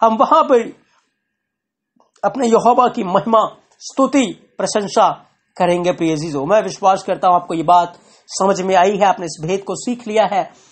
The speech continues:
यदि फिर भी आपके कोई डाउट है, तो आप कमेंट करके बता सकते हैं। प्रिय अजीजों,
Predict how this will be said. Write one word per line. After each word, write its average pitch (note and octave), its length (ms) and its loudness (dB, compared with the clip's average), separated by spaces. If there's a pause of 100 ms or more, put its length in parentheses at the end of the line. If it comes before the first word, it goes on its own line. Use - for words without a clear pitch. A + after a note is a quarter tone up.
(200)
यदि G3 160 2
फिर C4+ 180 2
भी B3 120 0
आपके - 220 2
कोई G3+ 140 0
डाउट G#3+ 400 0
है, G3 80 2
तो F#3+ 100 -2
आप E3 220 2
कमेंट F#3+ 240 -2
करके F#3 280 -4
बता D#3+ 260 0
सकते F#3+ 300 -10
हैं। F3 180 -8
प्रिय F#3 160 -6
अजीजों, F#3 300 -10